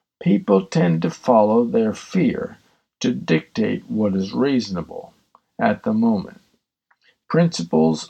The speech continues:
often take a back seat to moral relativity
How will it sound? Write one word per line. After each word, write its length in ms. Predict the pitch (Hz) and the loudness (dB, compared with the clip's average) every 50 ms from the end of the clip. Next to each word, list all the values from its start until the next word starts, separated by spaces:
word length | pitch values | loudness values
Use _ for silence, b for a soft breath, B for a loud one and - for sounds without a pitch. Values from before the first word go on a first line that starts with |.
| - | 2
often 480 | - 127 135 135 135 - - 160 73 131 | 4 4 4 4 2 -4 -6 -6 -6 -4
take 300 | - - 123 135 - - | -2 -2 -4 -2 -2 -2
a 60 | 107 | -4
back 420 | 95 98 123 120 131 135 - - - | -2 0 0 0 0 -2 -4 -8 -10
seat 400 | - - - 165 - - - - _ _ _ _ _ _ _ _ _ _ | -6 -2 -2 -2 -2 -2 -4 -10 _ _ _ _ _ _ _ _ _ _
to 140 | - 131 127 | -2 -2 -2
moral 540 | 131 131 131 139 147 135 120 110 107 107 110 | 0 0 0 2 2 4 4 4 4 4 4
relativity 1080 | 113 117 113 107 104 104 101 101 - - 127 139 131 - - - - - 80 - - | 4 4 2 2 0 -2 -2 -4 -6 -4 -4 -4 -2 -4 -6 -8 -8 -10 -14 -14 -16